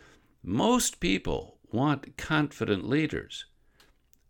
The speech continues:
And confident leaders point the way to a different and better situation in the future. And typically, it is the leader's job to describe that better situation, that,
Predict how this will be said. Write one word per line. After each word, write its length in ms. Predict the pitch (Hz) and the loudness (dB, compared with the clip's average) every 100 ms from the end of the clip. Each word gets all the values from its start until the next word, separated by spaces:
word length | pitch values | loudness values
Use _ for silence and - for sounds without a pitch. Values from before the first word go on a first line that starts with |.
| _ 98 | _ -4
And 140 | 95 | -2
confident 520 | - 156 160 123 82 | 0 2 4 2 0
leaders 480 | 110 156 151 52 - | 0 0 0 -2 -8
point 360 | - - 135 - | 4 6 6 2
the 80 | |
way 360 | 95 123 107 82 | 2 4 4 0
to 220 | - 101 | -4 -2
a 60 | 87 | -2
different 400 | - 123 127 - | 2 0 0 -4
and 180 | 98 87 | -4 0
better 260 | 117 101 | 2 2
situation 720 | 95 - - 104 104 104 - - | 0 -4 -4 -2 0 0 -4 -4
in 80 | 104 | -4
the 80 | |
future. 480 | 95 139 147 - 90 - _ - _ _ _ _ _ _ _ - | -2 -2 -2 -4 -8 -16 _ -20 _ _ _ _ _ _ _ -8
And 280 | 110 104 - | 0 0 2
typically, 880 | 185 - 131 - - - 104 165 151 _ _ _ _ _ _ _ | 0 4 4 2 -6 -4 -6 -8 -12 _ _ _ _ _ _ _
it 160 | - 123 | 0 2
is 160 | 113 | 2
the 80 | 95 | 2
leader's 640 | 92 104 147 165 190 180 - | 2 4 4 6 4 4 0
job 560 | - 113 69 76 80 | 0 0 0 -2 -4
to 100 | - | -4
describe 1000 | 101 85 - - 127 113 80 76 95 123 - - - _ | -2 2 2 2 0 0 0 -2 -4 -6 -10 -16 -20 _
that 500 | 87 85 107 - 80 73 | -4 2 4 2 -2 0
better 360 | 82 98 131 | 2 4 2
situation, 1000 | 123 - - 139 117 65 67 - 101 120 - | 0 -4 -2 0 0 0 -2 -4 -4 -8 -2
that, 320 | 80 76 | -2 -2